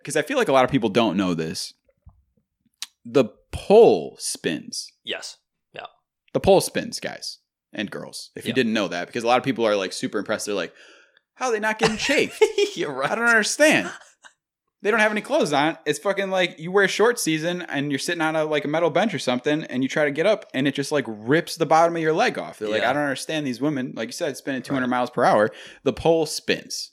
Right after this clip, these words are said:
Speaker 2: Right.
Speaker 1: Hidden secrets. Don't pay 'em a hundred dollars. The pole spins.
Speaker 2: Yeah.
Speaker 1: Yeah. No.
Speaker 2: Um,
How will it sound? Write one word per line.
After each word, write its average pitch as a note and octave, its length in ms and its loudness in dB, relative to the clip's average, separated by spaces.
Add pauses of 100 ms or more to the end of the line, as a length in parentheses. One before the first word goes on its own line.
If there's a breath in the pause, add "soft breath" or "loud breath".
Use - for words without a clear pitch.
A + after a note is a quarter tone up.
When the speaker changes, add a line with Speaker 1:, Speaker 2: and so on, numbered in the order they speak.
(160)
Speaker 2:
Right. - 160 -20 (300)
Speaker 1:
Hidden B2 240 0
secrets. - 560 -6 (100)
Don't A2 180 -6
pay A#2 120 -2
'em G2+ 100 -2
a G2+ 60 -6
hundred G2 160 -4
dollars. F2 300 -4
The - 40 -20
pole C3 160 2
spins. - 500 -6
Speaker 2:
Yeah. - 140 -18 (260)
Speaker 1:
Yeah. - 120 -14 (280)
No. - 720 -14
Speaker 2:
Um, F#2+ 480 -2